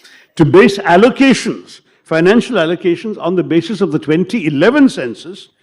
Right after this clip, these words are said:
has already prized open a North-South divide, even if Mister Gurumurthy says it doesn't exist.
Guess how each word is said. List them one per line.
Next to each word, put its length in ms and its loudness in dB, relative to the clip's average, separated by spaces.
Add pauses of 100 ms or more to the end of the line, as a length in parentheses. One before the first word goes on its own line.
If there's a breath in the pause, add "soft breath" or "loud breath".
(800)
has 260 0
already 400 2
prized 480 -2
open 300 0
a 40 -2
North-South 460 -6
divide, 340 -8
even 280 -6
if 80 0
Mister 240 -6
Gurumurthy 520 -2
says 280 -10
it 80 -14
doesn't 280 -6
exist. 520 -18